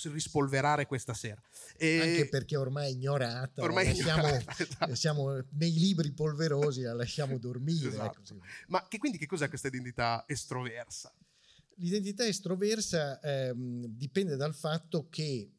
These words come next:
Speaker 2: ehm, la Romagna, l'idea di Roma è chiaramente un capitale simbolico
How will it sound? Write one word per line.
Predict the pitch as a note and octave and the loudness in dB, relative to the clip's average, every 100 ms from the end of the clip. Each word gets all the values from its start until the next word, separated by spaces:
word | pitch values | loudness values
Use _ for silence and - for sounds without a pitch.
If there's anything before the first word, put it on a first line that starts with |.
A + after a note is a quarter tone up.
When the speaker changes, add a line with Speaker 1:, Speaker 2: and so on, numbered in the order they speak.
| _ - | _ -8
Speaker 2:
ehm, | C3+ B2 A#2+ A#2 A2+ A2 A2+ A2 G#2+ - | -4 -2 -2 -2 -4 -6 -6 -8 -10 -12
la | C#3+ C#3+ | -4 0
Romagna, | D#3 F3+ E3+ F3 E3+ C3 - - | 2 2 2 0 0 -4 -6 -12
l'idea | C3 C3+ E3+ F3 | -8 -4 0 0
di | B2 A#2+ | -2 -2
Roma | C#3+ D3 C#3 C3+ F3 F3+ | 2 4 2 2 0 0
è | D3 | -10
chiaramente | - D3 D#3 C3+ C#3+ C#3 | -4 -2 -2 -4 -6 -4
un | A#2+ | -6
capitale | A#2+ C3+ B2 - A#2+ | -4 -8 -6 -6 -4
simbolico | A#2+ A#2 A2+ G#2 F#2+ G2 G2+ - G2+ | -6 -8 -6 -6 -6 -10 -12 -14 -16